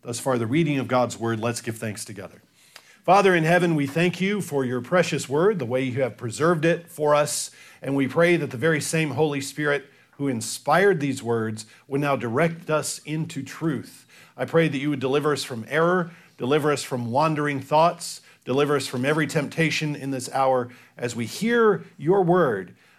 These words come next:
Uh, we pray this in Jesus' name. Amen. Amen. <clears throat> People of God, when your children are very small, I mean tiny,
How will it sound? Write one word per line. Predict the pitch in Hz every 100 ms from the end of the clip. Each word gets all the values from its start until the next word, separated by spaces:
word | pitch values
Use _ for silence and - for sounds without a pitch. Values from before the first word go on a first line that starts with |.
| _
Uh, | 123 113
we | 117
pray | - 147
this | 139 131
in | 120
Jesus' | 113 151 147 143 113
name. | 98 87 - -
Amen. | 135 135 143 107 - - - - - -
Amen. | - - - - - _ _
<clears throat> | _ _ _ _
People | - 247 208
of | 139
God, | 175 170 151
when | 170 190
your | 277 302 214
children | - - 226 180 139 123 139 156 - _ _ _ _ _ _ _ _ - -
are | 160
very | - 190 208 175
small, | - 165 170 151 120 110 120 120 _ _ _ _ _ _ _ _ - -
I | 175
mean | 190 165
tiny, | 170 175 175 139 98